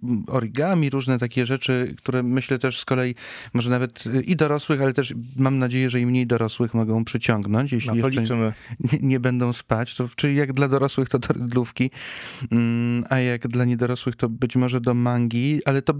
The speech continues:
Speaker 1: ale będą też prelekcje. To jest w ogóle też dla mnie ważne, bo będziecie opowiadać o tym w sumie, co jest taką ikoną. No, Fuji to jest ikona,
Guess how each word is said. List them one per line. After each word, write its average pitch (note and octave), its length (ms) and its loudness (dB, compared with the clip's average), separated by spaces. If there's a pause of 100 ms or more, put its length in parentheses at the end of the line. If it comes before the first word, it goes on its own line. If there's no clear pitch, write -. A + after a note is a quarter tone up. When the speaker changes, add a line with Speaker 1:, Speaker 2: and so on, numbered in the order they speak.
(120)
Speaker 1:
ale C#3+ 140 2
będą D#3 240 0
też - 160 -2
prelekcje. A#2 580 0
To D3 100 0
jest D3+ 120 -2
w - 20 -8
ogóle D3 180 0
też C#3 120 0
dla C3 120 2
mnie C3 160 2
ważne, A2 440 2
bo A#2 360 0 (360)
będziecie C3+ 380 2
opowiadać C#3 580 0
o D3 200 0
tym C#3+ 480 0
w - 40 -6
sumie, D#3+ 260 2
co - 140 0
jest G3+ 200 -2
taką D3+ 580 0 (260)
ikoną. D3 600 2
No, A#2 280 0 (200)
Fuji B2+ 340 0
to B2 100 0
jest A#2 200 -4
ikona, A#2 400 -2